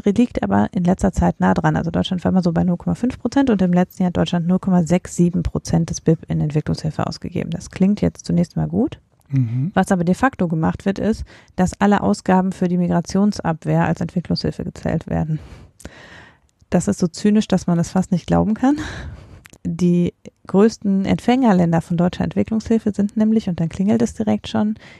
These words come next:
Speaker 1: im Moment unter anderem die Türkei.
Speaker 2: Ja, okay.
Speaker 1: Und, ähm, dann China,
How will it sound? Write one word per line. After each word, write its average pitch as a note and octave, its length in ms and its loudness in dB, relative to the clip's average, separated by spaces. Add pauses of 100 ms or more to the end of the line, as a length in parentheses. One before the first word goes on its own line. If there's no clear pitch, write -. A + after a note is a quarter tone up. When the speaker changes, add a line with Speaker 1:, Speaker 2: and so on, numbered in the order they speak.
Speaker 1:
im - 140 0
Moment F#3 640 2
unter - 300 -2
anderem F3+ 600 0
die E3+ 200 0
Türkei. F3 580 0 (760)
Speaker 2:
Ja, A#2+ 360 2
okay. B2 400 -6 (500)
Speaker 1:
Und, F#3+ 640 0
ähm, F3 600 0
dann E3+ 280 0
China, A#3+ 600 2